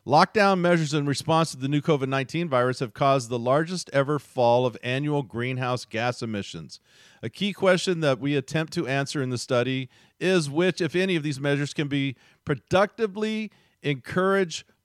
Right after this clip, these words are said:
post-lockdown in efforts to sustain at least part of this reduction in emissions.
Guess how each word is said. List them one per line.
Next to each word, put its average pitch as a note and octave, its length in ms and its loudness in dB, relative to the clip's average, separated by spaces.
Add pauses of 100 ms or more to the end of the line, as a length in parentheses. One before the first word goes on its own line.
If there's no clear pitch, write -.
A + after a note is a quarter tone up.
post-lockdown E3+ 960 2
in C3+ 100 -2
efforts C#3+ 360 -2
to D#3+ 60 -12
sustain B2+ 680 -4 (220)
at A2+ 160 -2
least D3+ 340 -2
part F3+ 420 4 (100)
of B2 160 -4
this C3+ 220 -4
reduction B2 480 -2
in A#2+ 140 -6
emissions. A2+ 640 -6